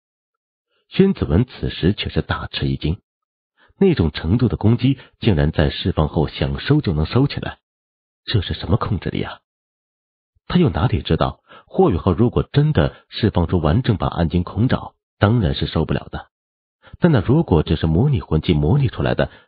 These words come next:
可就又另当别论了呀。今天毕竟面临苦战，他又怎么会浪费自己的魂力呢？有冰皇之怒那一击，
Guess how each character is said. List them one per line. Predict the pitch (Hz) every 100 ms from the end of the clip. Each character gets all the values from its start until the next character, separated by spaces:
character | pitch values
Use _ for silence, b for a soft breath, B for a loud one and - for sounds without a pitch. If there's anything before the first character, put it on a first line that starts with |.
| B
可 | 92
就 | 73 69
又 | - 104
另 | 71 120 76
当 | 67 64
别 | 64 55
论 | 71 62
了 | 50
呀。 | 50 - _ _ _ _ _ _ _ _ _ _ _
今 | - 101
天 | 107 107 110
毕 | - 76
竟 | 73 76
面 | 82 65
临 | 78
苦 | - - -
战， | - - _ _ B B
他 | -
又 | 190 185
怎 | -
么 | 64
会 | -
浪 | 101 135
费 | 98 98
自 | - 87
己 | 65
的 | -
魂 | - -
力 | 131
呢？ | 85 - _ _ _ _ _ _ _ _
有 | 107 107
冰 | 135 131
皇 | - 107
之 | - 139
怒 | 117
那 | 78 73
一 |
击， | 73 87 104